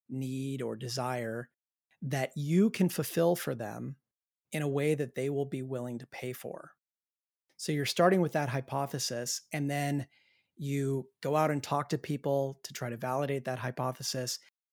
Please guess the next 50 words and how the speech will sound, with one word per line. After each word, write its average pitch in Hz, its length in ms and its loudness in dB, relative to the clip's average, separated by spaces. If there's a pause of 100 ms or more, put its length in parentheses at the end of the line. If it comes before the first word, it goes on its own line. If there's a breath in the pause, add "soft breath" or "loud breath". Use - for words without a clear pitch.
and 139 100 -4
then 131 100 -2
you 131 120 -2
build 190 400 6
something 127 420 -4
and 123 160 -4
put 147 140 -2
it 135 100 -4
in 127 120 -6
front 156 280 2
of 131 60 -2
them 120 280 -4
and 117 200 -6
see 123 500 -6
if 117 220 -6
they 120 80 -8
actually 120 320 -8
want 113 180 -10
to 120 100 -14
buy 117 180 -6
that - 280 -14
thing. 117 160 -10 (380)
But 147 320 2 (480)
so 185 200 6
many 214 140 8
people 156 240 2
have 135 200 2
this 131 360 -2
vision 151 400 6
of 127 300 -4
the 139 100 -2
entrepreneur 151 500 4
as 131 220 0
being 135 300 -4
this 123 360 -2
sort 147 220 -2
of 120 100 -6
mad 143 380 0
genius 143 540 -2
that 123 160 -8
goes 147 200 0
away 139 280 0
into 127 200 -4
a 117 40 -4
basement 135 520 -4
for 120 120 -8
a 120 40 -6
couple 139 240 -4
of 127 120 -2
years, 139 400 0